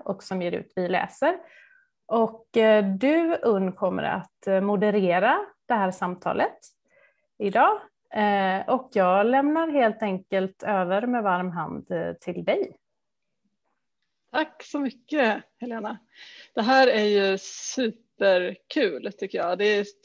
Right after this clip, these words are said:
Speaker 2: två av mina favoritämnen, eller favoritsaker, kan man säga. Digitalisering tycker jag är superspännande och kulturtidskrifter tycker jag är superviktiga. Så att det här är en superbra kombo av de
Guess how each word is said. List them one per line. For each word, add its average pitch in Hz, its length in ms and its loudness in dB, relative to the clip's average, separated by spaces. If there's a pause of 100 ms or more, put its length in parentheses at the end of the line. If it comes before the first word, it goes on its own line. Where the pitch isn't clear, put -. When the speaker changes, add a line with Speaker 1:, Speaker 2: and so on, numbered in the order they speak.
(100)
Speaker 2:
två 214 240 2
av 175 140 0
mina 170 340 -8 (400)
favoritämnen, 190 1300 -8
eller 202 140 -8
favoritsaker, 208 1400 -8
kan 208 120 -12
man 196 80 -8
säga. 196 140 -6
Digitalisering 240 840 -2
tycker 190 220 -8
jag 180 120 0
är 180 120 -2
superspännande 214 800 -4
och - 320 -4 (140)
kulturtidskrifter 202 720 -6
tycker - 260 -10
jag 180 100 -4
är 185 100 -6
superviktiga. - 760 -8 (580)
Så - 140 -6
att 214 260 -4
det 214 80 -4
här 240 180 2
är 202 120 2
en 208 280 -10
superbra 208 600 -6
kombo 294 380 -4
av 175 140 -4
de 180 280 -12